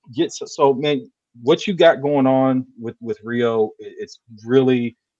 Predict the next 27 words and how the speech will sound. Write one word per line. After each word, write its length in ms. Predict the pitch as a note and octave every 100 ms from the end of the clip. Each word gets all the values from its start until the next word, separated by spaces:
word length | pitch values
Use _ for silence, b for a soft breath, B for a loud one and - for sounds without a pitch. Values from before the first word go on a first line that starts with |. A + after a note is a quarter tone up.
| _ _ -
uh, 200 | G#2 F#2+
uh, 260 | G2 G2+ F#2
helping 340 | A#2+ B2+ A#2+
us, 160 | G#2+ -
man. 260 | B2 A#2 A#2
It, 140 | A#2+ B2
it's 140 | A#2
giving 340 | G#2 C3+ A#2+
me 100 | A#2+
some 200 | A#2 -
hope 300 | F2+ A#2 A2+ -
that, 260 | G#2 G2 - G#2+
that, 300 | G2 F#2 - G#2
that, 340 | G#2+ G2 G#2
you 80 | A2+
know, 320 | G2+ F#2+ F2+ _ -
the 100 | A2 -
power 320 | B2+ C3+ B2
is 100 | A2
coming 260 | - A2+ F#2+
back 300 | A2+ A2+ -
to, 160 | G#2+ -
to 100 | G2+
content 380 | B2 A2+ B2 B2+
creators, 360 | A#2 A2 A2
like, 200 | G#2+ G#2 _ _ _
'cause 200 | C3 A2+